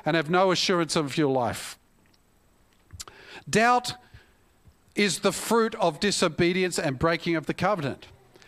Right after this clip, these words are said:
And the problem is that doubt nags you. It hangs around you. Day and night you're in dread. How many of you have been in that pos-, uh, situation? You know, you can't sleep,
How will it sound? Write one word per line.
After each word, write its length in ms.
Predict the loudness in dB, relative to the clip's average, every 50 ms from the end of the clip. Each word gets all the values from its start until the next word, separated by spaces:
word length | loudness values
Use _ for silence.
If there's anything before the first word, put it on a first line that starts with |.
| -18 -8 -2
And 140 | -2 0 0
the 60 | 0
problem 480 | -2 0 0 2 2 2 2 2 0 2
is 360 | 2 0 0 -2 -4 -6 -8 _ _ -20 -20 -12 -2
that 260 | 0 0 0 0 -2 0
doubt 280 | 0 2 2 0 0 0
nags 440 | 0 2 2 2 0 -2 -2 -4 -4
you. 160 | -4 -6 -8 _ _ _ _ -4
It 120 | -2 0
hangs 360 | 2 2 2 2 2 2 0
around 360 | 0 2 2 0 0 0 -2 -2
you. 40 | -4
Day 280 | 0 2 2 2 2
and 100 | 0 0
night 280 | 0 2 0 0 0 0
you're 120 | 0 0
in 80 | 0 -2
dread. 240 | 0 0 0 2 2
How 140 | 2 2 2
many 160 | 2 0 0
of 100 | 0 0
you 80 | -2
have 80 | -2 0
been 160 | -2 0 0 0
in 140 | 0 0
that 200 | 0 0 -2 -2
pos-, 220 | -4 -4 -4 -4 -4
uh, 220 | -2 0 0 0
situation? 720 | 0 -2 -2 -2 -2 0 0 0 0 0 0 -2 -4 -6 -8 -10 _ _ -20 -20 -20 -20 -20 -20 -20 -20 -20 -16 -8
You 120 | -4 0 2
know, 80 | 2
you 180 | 2 2 2 0
can't 320 | 0 2 2 2 2 0
sleep, 400 | -2 -4 -2 0 0 0 -2 -4